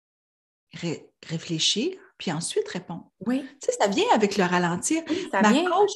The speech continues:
Speaker 1: que j'avais quand j'étais, euh, en pub, France, elle me disait, euh, puis je suis sûre qu'elle nous écoute, elle me disait, « Adi, ralentis, ça va aller
Speaker 2: Oui.
Speaker 1: plus vite. »
Speaker 2: Oui, c'est vrai.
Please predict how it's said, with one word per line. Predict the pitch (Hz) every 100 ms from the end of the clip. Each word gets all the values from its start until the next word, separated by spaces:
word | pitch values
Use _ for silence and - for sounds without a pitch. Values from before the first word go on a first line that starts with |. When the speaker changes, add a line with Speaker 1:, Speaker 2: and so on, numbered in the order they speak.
| -
Speaker 1:
que | 208
j'avais | 202 202 180 175 262 269
quand | 208
j'étais, | 180 180 175 233 233 233 208
euh, | 170 156
en | 165 160
pub, | - 247 285 285 277 226 - - - - _ -
France, | - 180 220 226 214
elle | 180
me | 175
disait, | 170 165 180 214 269 - _ -
euh, | 180 170
puis | -
je | -
suis | -
sûre | 226 214
qu'elle | 185
nous | 170 175
écoute, | - 233 - - - -
elle | 180
me | 180
disait, « | 175 214 226 233 -
Adi, | 147 147 175 233 349 - _ _ _ _
ralentis, | 170 170 170 165 165 - 349 - - _ _ _
ça | - 180
va | 156
aller | 156 156
Speaker 2:
Oui. |
Speaker 1:
plus | 262
vite. » | 202 359 - _ _ _ _ _ _ _ -
Speaker 2:
Oui, | 202 403 285 -
c'est | - 190
vrai. | 196 262 349